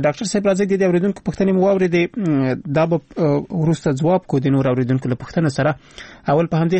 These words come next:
خبرې وکړو چې په افغانستان کې کوم ډول، اه، سرخوږی ډېر عام دی، اه، او تاسو ته چې مریضان مراجعه کوي، کوم ډول یې ډېر دی؟ سټرس، فشار له کبله او که نه د وجود نورو برخو کې مثلا ناروغي وي،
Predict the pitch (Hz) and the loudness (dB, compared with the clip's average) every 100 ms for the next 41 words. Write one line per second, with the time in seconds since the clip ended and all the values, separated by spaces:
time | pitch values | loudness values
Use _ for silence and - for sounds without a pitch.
0 | - 175 175 170 165 - 143 143 143 156 | -2 0 0 0 -4 -2 0 2 0 0
1 | 175 151 - 202 196 170 156 143 - - | 0 0 -2 0 2 2 2 0 -4 -2
2 | 110 123 131 123 131 127 139 127 135 120 | -2 -2 -2 0 0 2 2 2 2 2
3 | 147 165 135 131 185 _ - - - - | 2 2 0 0 -2 _ -20 -20 -20 -20
4 | - - 123 117 117 123 - 139 - 135 | -14 -2 0 2 2 0 0 -2 -2 -2
5 | 131 127 120 135 139 131 120 120 127 127 | 0 2 2 2 2 2 2 2 0 0
6 | 131 123 117 143 131 127 117 117 123 117 | 0 0 0 0 0 2 0 2 2 2
7 | 110 113 113 - - - 139 135 - 120 | 0 0 -2 -4 -8 -4 -2 -4 -6 -4
8 | - 143 135 131 131 123 127 123 120 113 | 0 0 0 0 0 0 2 2 2 0
9 | 113 - 123 123 117 - - - - - | -2 -2 -2 0 -2 -6 -20 -20 -20 -8
10 | 143 131 131 143 147 151 139 131 135 135 | 0 2 2 0 0 0 0 0 -2 -2
11 | 135 131 - 135 131 123 123 117 123 151 | -2 -2 0 0 2 2 2 0 0 0
12 | 139 135 | 2 2